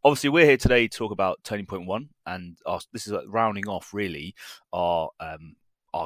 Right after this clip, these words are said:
casual to competitive series that we've been doing, which has taken everyone through the match play mission sequence, and we're ending up at that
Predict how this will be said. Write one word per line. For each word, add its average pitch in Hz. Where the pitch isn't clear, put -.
casual 110
to -
competitive 95
series 98
that 95
we've 90
been 85
doing, 85
which 82
has -
taken 101
everyone 90
through 92
the 85
match 85
play 85
mission 78
sequence, 139
and 95
we're 117
ending 107
up 101
at -
that 87